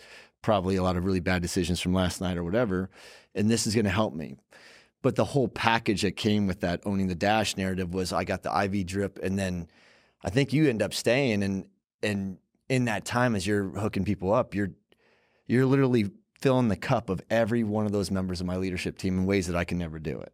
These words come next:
right? So there's things that, like, if I was almost like a parent, I could say the same thing to my kids, and that doesn't mean shit. But if a non-,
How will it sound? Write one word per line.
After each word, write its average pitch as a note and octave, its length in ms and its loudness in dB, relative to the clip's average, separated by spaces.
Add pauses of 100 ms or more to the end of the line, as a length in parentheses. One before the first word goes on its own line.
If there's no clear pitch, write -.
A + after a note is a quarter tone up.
right? F2+ 240 0
So - 100 0
there's F2+ 220 0
things G#2 340 0
that, F#2+ 220 0 (1120)
like, G#2 160 2
if A2+ 160 2
I A2+ 160 6
was A2+ 460 0 (120)
almost B2 260 2
like A#2 140 2
a G2+ 80 2
parent, A2 600 0 (260)
I C3 100 2
could C#3+ 120 0
say A#2+ 120 0
the G2+ 120 0
same D3+ 340 -2
thing B2+ 180 0
to G#2 60 0
my F#2 160 0
kids, F#2 560 0 (720)
and G#2+ 180 2
that G2+ 180 0
doesn't G2+ 280 0
mean G2+ 180 0
shit. F2+ 420 0 (100)
But G#2 120 2
if G2 120 -2
a G#2 40 0
non-, C3 380 0